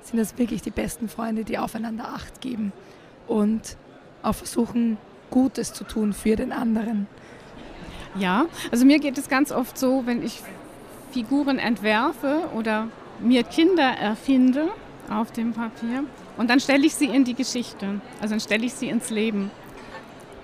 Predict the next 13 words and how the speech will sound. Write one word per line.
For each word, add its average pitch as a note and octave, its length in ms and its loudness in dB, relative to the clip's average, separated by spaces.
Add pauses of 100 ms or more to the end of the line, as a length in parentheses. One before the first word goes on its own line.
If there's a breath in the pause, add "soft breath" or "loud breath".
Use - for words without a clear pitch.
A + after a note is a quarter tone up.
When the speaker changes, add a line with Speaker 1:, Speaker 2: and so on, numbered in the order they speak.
(220)
Speaker 2:
Und G#3+ 120 -2
dann A3+ 140 0
ist A3 160 -6
es F#3+ 100 -8
so, A#3 120 0
dann A#3+ 140 2
mache A3 140 0
ich - 100 -4
mir G#3+ 160 0
auch F#3+ 100 -4
Sorgen A3+ 340 2
um F#3 120 0
sie. E3 200 -2